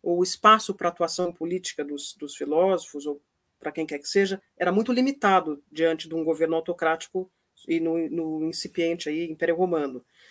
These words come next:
É, e, portanto, é, qualquer deslize poderia custar a vida, como custou de Sêneca. Os exemplos oferecidos, então, por Sêneca, pensando em termos políticos, procuram ilustrar as diferenças entre o bom príncipe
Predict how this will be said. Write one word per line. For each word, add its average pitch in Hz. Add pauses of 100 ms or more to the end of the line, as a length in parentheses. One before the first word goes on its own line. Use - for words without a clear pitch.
(420)
É, 151
e, 151
portanto, 185
é, 165 (100)
qualquer 196
deslize 185
poderia 175
custar 180
a 185
vida, 175
como 170
custou 175
de 180
Sêneca. - (1500)
Os 285
exemplos 220
oferecidos, 180
então, 160
por 202
Sêneca, 240
pensando 180
em 165
termos 160
políticos, 240
procuram 262
ilustrar 202
as 190
diferenças 185
entre 185
o 160
bom 151
príncipe 277